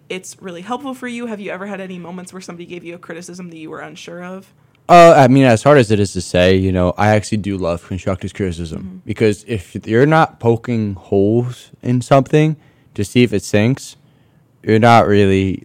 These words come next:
Speaker 2: looking at it at all angles,
Speaker 1: That's a
Speaker 2: right?
Speaker 1: great
Speaker 2: You're
Speaker 1: point.
Speaker 2: seeing everything as, like,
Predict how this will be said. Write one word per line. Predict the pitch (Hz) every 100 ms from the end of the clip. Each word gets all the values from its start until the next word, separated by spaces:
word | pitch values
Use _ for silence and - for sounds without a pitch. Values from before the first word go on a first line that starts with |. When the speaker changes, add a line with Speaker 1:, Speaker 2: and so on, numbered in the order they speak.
| _
Speaker 2:
looking | 92 101 - 87
at | 80 80
it | 82 -
at | 85
all | 80 71
angles, | 82 87 - - - _ -
Speaker 1:
That's | 107 104
a |
Speaker 2:
right? | 95 101
Speaker 1:
great | 101
Speaker 2:
You're | 101
Speaker 1:
point. | 104 226
Speaker 2:
seeing | 123 113
everything | 107 107 110 104
as, | 90 -
like, | 90 -